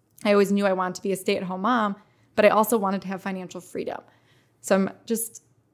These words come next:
I, I wanna help women have that opportunity.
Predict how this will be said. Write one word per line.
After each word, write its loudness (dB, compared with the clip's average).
I, -2
I 4
wanna 2
help -2
women -2
have -6
that 0
opportunity. -4